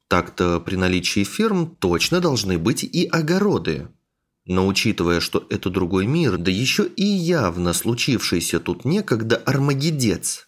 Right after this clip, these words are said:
могли и овощи мутировать или вовсе погибнуть. Подавальщица была одета в простое серенькое платье,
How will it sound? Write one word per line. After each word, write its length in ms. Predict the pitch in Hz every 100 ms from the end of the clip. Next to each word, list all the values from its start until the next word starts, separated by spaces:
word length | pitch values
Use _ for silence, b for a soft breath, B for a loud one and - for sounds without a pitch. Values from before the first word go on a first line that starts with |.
| -
могли 380 | 95 95 127 170
и 320 | 170 160 165
овощи 480 | 139 113 87 - -
мутировать 680 | 85 85 - 196 185 180 -
или 160 | 101 87
вовсе 340 | 82 80 -
погибнуть. 600 | - 123 120 82 - - _ _ -
Подавальщица 840 | 107 92 80 80 85 - 170 -
была 360 | 180 147 110 90
одета 400 | 82 110 160 143
в 80 | -
простое 640 | 95 87 - - 247 208
серенькое 640 | - 92 90 87 87 104
платье, 640 | 113 127 90 - - -